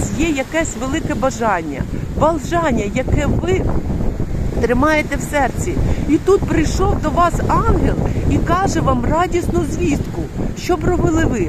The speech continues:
Ну, можливо, б на хвилину злякалися, тому що побачити ангела, слухайте, ну, все рівно якийсь буде переляк. Хоча Господь нас, е,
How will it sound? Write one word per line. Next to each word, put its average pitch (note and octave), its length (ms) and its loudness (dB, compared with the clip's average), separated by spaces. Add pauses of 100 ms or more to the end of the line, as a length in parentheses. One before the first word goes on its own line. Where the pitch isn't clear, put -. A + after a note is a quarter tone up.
(380)
Ну, F#4 260 4
можливо, E4+ 560 2
б - 120 -2
на D#4+ 100 4
хвилину D#4 500 4 (140)
злякалися, G#3+ 760 0 (380)
тому E4 280 4
що - 200 0
побачити D#4 720 0
ангела, D#4 560 2
слухайте, B3+ 500 0 (300)
ну, C#4+ 400 6
все F4+ 280 2
рівно G#4 400 4
якийсь E4 360 4
буде D#4+ 320 2
переляк. E4+ 640 2 (420)
Хоча D4 360 0
Господь F4+ 540 0
нас, F4 200 2 (400)
е, B3 100 0